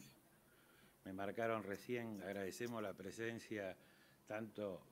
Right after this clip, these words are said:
presencial como virtualmente de amigos de Paraguay, de Bolivia, de Uruguay, que nos acompañan nuevamente en este encuentro. Y bueno, ahí en, a mediados de agosto,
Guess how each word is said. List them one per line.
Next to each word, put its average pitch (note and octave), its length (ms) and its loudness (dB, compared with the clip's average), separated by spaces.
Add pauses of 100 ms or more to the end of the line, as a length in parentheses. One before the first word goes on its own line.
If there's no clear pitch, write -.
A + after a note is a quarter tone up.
(120)
presencial G#2+ 640 0
como G#2 260 2
virtualmente G#2 920 0
de F#2 100 -2
amigos F#2+ 380 -2
de F2 100 -4
Paraguay, G#2 840 4 (720)
de F#2 100 -2
Bolivia, F#2+ 800 2
de F2+ 80 -2
Uruguay, G#2+ 580 4 (500)
que F#2 120 -4
nos F#2 200 -6
acompañan F#2+ 720 0
nuevamente G#2 500 -2
en G#2+ 100 -2
este A2 160 -2
encuentro. F#3+ 380 2
Y E3+ 60 10
bueno, C3 240 10
ahí B2+ 200 8
en, A2 260 6 (720)
a G#2 100 4
mediados A#2+ 440 12
de B2+ 120 12
agosto, D#3 580 10